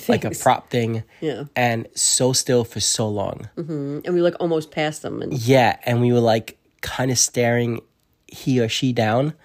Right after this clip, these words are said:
Speaker 2: Mm-hmm.
Speaker 1: to see, like, is it real? No, it's not. No way.
Speaker 2: I literally was like, "Look at the shoes,
Speaker 1: No
Speaker 2: Greg." I
Speaker 1: way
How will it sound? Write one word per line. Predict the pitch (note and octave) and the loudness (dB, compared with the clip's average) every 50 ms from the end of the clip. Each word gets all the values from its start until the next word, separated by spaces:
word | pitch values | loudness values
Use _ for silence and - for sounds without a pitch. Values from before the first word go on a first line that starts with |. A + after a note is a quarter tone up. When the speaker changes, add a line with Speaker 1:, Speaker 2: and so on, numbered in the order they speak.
| _ - | _ -8
Speaker 2:
Mm-hmm. | E3+ F3+ E3+ C#3+ C3 - | -6 -6 -6 -8 -10 -10
Speaker 1:
to | - - A2+ | -6 -2 0
see, | - - B2+ A#2+ | 2 2 2 2
like, | G#2 - G#2 - - | 0 0 -4 -6 -8
is | - A2+ A#2 | -8 -6 -4
it | C3+ B2+ | -2 -2
real? | C3 C3+ C3+ A#2 - | 0 0 0 0 0
No, | - - C#2+ G1+ | -2 -4 -6 -6
it's | - - - - | -8 -8 -8 -8
not. | - - - - _ - | -8 -10 -10 -10 _ -4
No | B2+ A#2+ B2 A#2+ A#2+ A#2+ | 0 2 2 4 4 4
way. | A#2+ A#2+ A2+ | 4 4 4
Speaker 2:
I | - F3 | 4 4
literally | F3 F#3 F#3 F3+ F3+ | 4 4 4 4 2
was | F3 F3 | 2 -2
like, | F3 D#3 | -2 -2
"Look | F#3 G#3 A3 | -2 -2 0
at | G#3 | 0
the | - - | 0 2
shoes, | B2+ - - | 4 4 4
Speaker 1:
No | D#3 B2+ C3 C#3+ | 6 6 6 6
Speaker 2:
Greg." | D3+ D3 C#3+ | 6 6 6
I | |
Speaker 1:
way | C#3 | 6